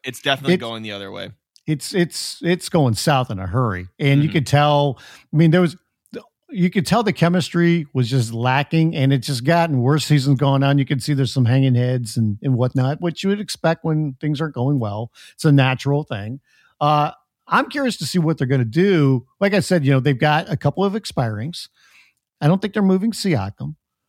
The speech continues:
Speaker 2: But if they really say, "Okay, it's time to move Fred," I think Gary Trent is gonna get moved.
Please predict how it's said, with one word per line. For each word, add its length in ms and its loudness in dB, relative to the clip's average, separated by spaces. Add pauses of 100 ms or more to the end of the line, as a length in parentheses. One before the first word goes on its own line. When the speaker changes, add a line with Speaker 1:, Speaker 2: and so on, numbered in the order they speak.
(460)
Speaker 2:
But 140 4
if 140 2
they 160 0
really 340 0
say, 560 0 (1200)
"Okay, 340 2 (220)
it's 180 -4
time 200 0
to 80 0
move 180 2
Fred," 380 -4 (1120)
I 60 4
think 200 -2
Gary 220 2
Trent 400 -2
is 100 -6
gonna 200 -2
get 140 -10
moved. 360 -16